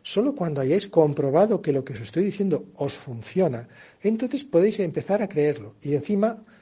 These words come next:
creerlo con el cartel de provisional. Porque toda creencia es un sistema que te sujeta todavía al samsara. Más allá de las creencias,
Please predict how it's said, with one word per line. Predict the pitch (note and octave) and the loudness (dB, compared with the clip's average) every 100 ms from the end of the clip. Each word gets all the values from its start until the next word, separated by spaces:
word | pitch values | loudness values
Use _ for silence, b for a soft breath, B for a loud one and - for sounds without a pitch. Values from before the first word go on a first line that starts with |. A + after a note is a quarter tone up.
| b _ | b _
creerlo | - D3 E3+ G#3+ | 2 4 6 4
con | F3 | 0
el | D3 C#3 | -2 -2
cartel | D3 B2+ F3+ F#3+ | -6 -4 0 2
de | F3 G3 | 2 0
provisional. | E3 D3 C#3 - C#3+ A#2+ - _ _ _ _ _ _ _ | 0 -2 -2 -4 -6 -8 -14 _ _ _ _ _ _ _
Porque | D#3+ D#3 C3+ | -4 -4 -6
toda | - G#3 C4 | -4 -4 -2
creencia | F#3+ D3 C3 - C3 - | -2 -4 -4 -8 -10 -8
es | D#3 - | -10 -6
un | E3 | -8
sistema | - C3+ - E3+ E3+ | -8 -10 -4 -4 -2
que | D#3+ | -6
te | C#3+ | -6
sujeta | C3+ C3+ - F#3 A#2+ A2 | -6 -6 -4 -6 -8 -14
todavía | C3+ A#2 A2 A2 | -14 -12 -12 -14
al | G#2+ | -14
samsara. | A2+ G#2 - G2+ - _ b b b | -14 -14 -14 -16 -20 _ b b b
Más | B2+ D3+ F3+ - | -4 0 0 -2
allá | B2+ | -8
de | A#2 | -8
las | B2 | -10
creencias, | - D#3 D#3 D3+ D#3 D3+ | -4 -2 -2 -4 -6 -8